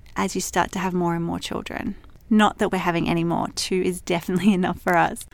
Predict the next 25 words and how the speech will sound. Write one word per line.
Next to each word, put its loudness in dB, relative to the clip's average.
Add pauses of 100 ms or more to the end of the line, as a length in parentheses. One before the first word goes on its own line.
(140)
I 2
can't 4
wait 4
to -4
see 2
Spencer -2
hold 0
Samuel's -2
hand 0
for -4
the -2
first -8
time. -4
I -2
can't -2
wait -2
to -8
see 0
them -2
chase -2
each -6
other -2
in -4
the -6
playground -6